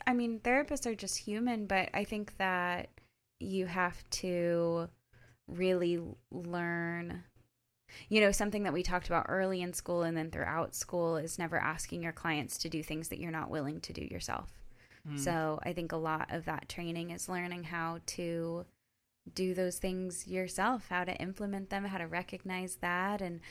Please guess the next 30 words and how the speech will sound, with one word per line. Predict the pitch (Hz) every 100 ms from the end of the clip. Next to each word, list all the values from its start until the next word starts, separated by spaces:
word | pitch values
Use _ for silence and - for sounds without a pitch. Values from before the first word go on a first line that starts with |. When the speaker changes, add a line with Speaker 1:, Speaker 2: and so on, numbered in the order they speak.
| -
Speaker 1:
of | -
course, | 196 185 -
therapists | 175 180 185 180
are | 175
just | 175 - -
people. | 175 - 190
They're | 185 175
gonna | 175 175
go | 170 170
through | 175
stuff | 165 170 165
too, | - 170 170 196 196
but, | 170 160 - - - - _ -
um, | 180 175 170 165 165 160 165 180 180 _ _ _ _ _ _ _ _ -
you | 180 175
need | 170 170 160
to | 165
be | 170
able | 160 165
to | 160
recognize | 143 160 160 160 160 156 160 -
early | 170 165 156
signs | 156 156 151 165
that | - -
maybe | 147 139
that's | - 160 -
getting | - 160
in | 170
the | 160
way | 147 - -